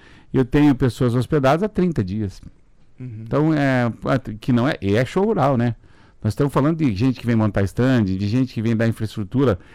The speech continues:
Speaker 1: de marketing, tem do que você imaginar tem.
Speaker 2: E quando começou essa procura? Nós estamos às vésperas do show rural.
Speaker 1: Ah,
Speaker 2: Há
Speaker 1: não.
Speaker 2: dois meses, há três meses?
Speaker 1: Não, muito mais, é. Nós estamos falando de novembro, dezembro,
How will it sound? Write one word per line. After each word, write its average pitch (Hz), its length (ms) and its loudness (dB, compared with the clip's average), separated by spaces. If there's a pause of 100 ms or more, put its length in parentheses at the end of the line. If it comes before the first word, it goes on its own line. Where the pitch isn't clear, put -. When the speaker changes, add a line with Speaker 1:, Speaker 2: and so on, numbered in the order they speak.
(160)
Speaker 1:
de 101 140 0
marketing, 104 560 2
tem 196 160 -4
do 185 100 -4
que - 120 -18
você 220 100 -2
imaginar 160 640 2 (100)
tem. 98 280 0 (100)
Speaker 2:
E 151 80 -4
quando 214 240 -2
começou 156 400 0
essa 127 180 -2
procura? 104 520 -6
Nós 110 200 -4
estamos 135 720 -4
às 139 320 -2
vésperas 135 440 -6
do 165 100 -10
show 185 160 -4
rural. 120 460 -2
Speaker 1:
Ah, 131 160 2
Speaker 2:
Há - 20 2
Speaker 1:
não. 151 80 2
Speaker 2:
dois 120 180 -2
meses, 151 360 -4
há 120 80 -6
três 110 200 -10
meses? 143 220 2
Speaker 1:
Não, 143 400 2
muito 147 260 0
mais, 117 300 0
é. 95 80 -4
Nós 95 140 -6
estamos 139 280 -2
falando 135 240 0
de 127 100 -4
novembro, 110 600 0
dezembro, 92 880 -2